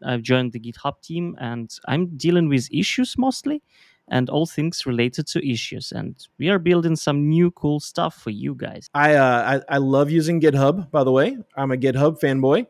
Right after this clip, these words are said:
Speaker 2: Uh, been using GitHub for a long time. I guess you have too.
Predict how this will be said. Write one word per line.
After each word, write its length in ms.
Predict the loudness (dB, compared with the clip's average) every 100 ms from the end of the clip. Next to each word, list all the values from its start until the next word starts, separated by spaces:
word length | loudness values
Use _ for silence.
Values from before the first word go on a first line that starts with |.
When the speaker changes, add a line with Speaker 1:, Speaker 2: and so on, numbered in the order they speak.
| _ _ _ _ _
Speaker 2:
Uh, 260 | -2 0 0
been 200 | -2 0
using 300 | 0 -2 -2
GitHub 340 | 0 0 0
for 140 | 2
a 40 | 2
long 280 | 2 0 -2
time. 260 | -2 0
I 60 | 0
guess 240 | -2 0
you 80 | -2
have 260 | 0 -2 -2
too. 420 | -2 0 0